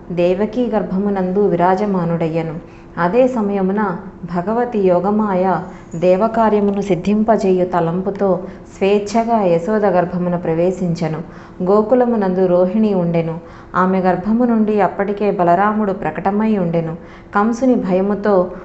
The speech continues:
ఉద్విగ్నురాలయి వసుదేవుని భార్య రోహిణి ఆ సమయమున గోకులమునందు కాలక్షేపము చేయుచుండెను. తదనంతరము కంసుడు దేవతలచే నమస్కరింపబడు దేవకిని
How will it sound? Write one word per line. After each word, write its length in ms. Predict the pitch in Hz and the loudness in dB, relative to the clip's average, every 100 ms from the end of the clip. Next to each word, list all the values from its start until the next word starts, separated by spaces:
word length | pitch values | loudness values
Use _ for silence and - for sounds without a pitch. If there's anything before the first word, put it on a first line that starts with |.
| - | -6
ఉద్విగ్నురాలయి 1080 | 190 175 233 233 233 226 190 180 175 208 175 - | -4 -2 -2 2 2 2 2 2 0 0 -2 -2
వసుదేవుని 600 | 175 208 214 233 226 196 | -4 -2 0 2 2 0
భార్య 400 | 175 175 185 202 | -4 -2 0 0
రోహిణి 540 | 185 175 180 214 208 170 - - 175 | 2 0 0 0 0 -2 -10 -8 -2
ఆ 100 | 170 185 | -2 -2
సమయమున 440 | 185 214 220 208 | -2 0 0 0
గోకులమునందు 800 | 175 180 180 226 226 196 180 180 | 2 0 0 0 2 2 2 0
కాలక్షేపము 840 | 180 170 170 185 - 208 202 190 180 | 0 0 0 -2 -2 -2 -2 -4 -2
చేయుచుండెను. 640 | 165 165 165 175 165 156 170 - - - - 190 | -2 -2 -2 -2 -2 -4 -8 -14 -20 -20 -4 0
తదనంతరము 680 | 190 226 247 220 208 202 202 | 2 2 0 0 -2 -2 -2
కంసుడు 500 | 190 185 185 214 196 | -2 -2 -2 -2 0
దేవతలచే 680 | 175 170 185 202 185 190 | 0 0 0 0 0 0
నమస్కరింపబడు 880 | 196 175 185 - 202 196 190 180 180 | -2 -2 -4 -4 -4 -2 -2 0 2
దేవకిని 720 | 170 165 165 180 214 214 240 | 2 0 0 -2 -2 -2 -2